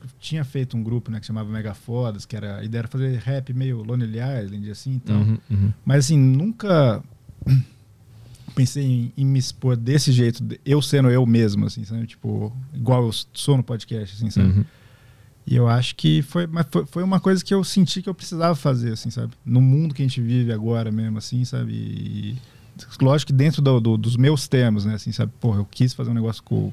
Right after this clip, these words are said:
Speaker 1: com a minha cara, chamei o Bento, que é um cara que eu acho que a gente combina super, assim, até co-, nas coisas que a gente discorda, eu acho que fica engraçado, assim. Mas, é, eu sinto que se você não vira uma persona hoje em dia, você meio que some, né, cara?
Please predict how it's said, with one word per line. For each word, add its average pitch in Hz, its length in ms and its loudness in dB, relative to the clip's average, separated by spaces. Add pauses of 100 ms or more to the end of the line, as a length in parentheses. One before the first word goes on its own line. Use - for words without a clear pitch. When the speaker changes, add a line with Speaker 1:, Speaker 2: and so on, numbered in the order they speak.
(100)
Speaker 1:
com - 120 0
a 113 40 6
minha 117 160 6
cara, 127 500 0
chamei 113 240 -2
o 117 40 0
Bento, 120 220 -2
que - 60 -8
é - 20 -6
um 113 40 -6
cara 117 180 -6
que - 80 -4
eu 110 40 2
acho 107 120 -2
que - 80 0
a - 20 4
gente 113 320 -2 (520)
combina 127 340 2
super, 127 420 -2
assim, 113 280 -2
até 131 260 0 (140)
co-, - 160 -14
nas 123 300 2
coisas 127 180 -2
que 123 60 -2
a - 20 2
gente 123 120 -4
discorda, 123 420 0
eu 117 40 2
acho 117 120 -2
que - 80 -16
fica - 120 0
engraçado, 113 560 -2
assim. 127 240 0 (840)
Mas, 117 600 2
é, 123 580 -2 (1000)
eu 135 120 2
sinto - 280 -2
que - 60 -12
se - 140 -6
você 165 320 -6
não 127 420 -2 (140)
vira 123 240 2
uma 147 100 -2
persona 131 540 0
hoje 123 160 0
em 117 60 2
dia, 113 180 -2
você 131 180 -8
meio 147 160 -4
que 156 80 -16
some, 131 400 -4
né, 117 140 -4
cara? 123 260 -12